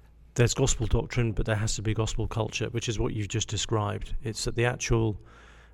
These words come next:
message we are teaching, the message that we are hearing, shapes our posture, shapes our tone,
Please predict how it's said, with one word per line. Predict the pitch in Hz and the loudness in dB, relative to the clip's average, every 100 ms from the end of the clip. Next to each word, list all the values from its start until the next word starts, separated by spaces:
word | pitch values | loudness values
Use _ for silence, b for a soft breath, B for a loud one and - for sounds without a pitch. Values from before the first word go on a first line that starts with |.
| - | 0
message | 123 135 - 123 - - | 2 4 4 2 4 4
we | 117 | 6
are | 113 110 110 95 - - | 4 2 0 -2 -6 -4
teaching, | - 143 139 135 131 | 0 0 2 2 4
the | 113 | 2
message | 110 117 117 - | 2 0 -2 -4
that | 139 | -2
we | 113 | 0
are | 107 104 | 2 4
hearing, | 90 123 110 104 107 110 b b b b b b - | 6 6 6 2 0 -4 b b b b b b -6
shapes | - - 135 - - | -2 4 4 4 2
our | 113 | 2
posture, | - - 120 - 123 120 | 4 4 4 -2 2 4
shapes | 107 - 120 - | 4 2 0 2
our | 113 104 | 0 2
tone, | - 117 117 117 117 | 2 2 4 2 0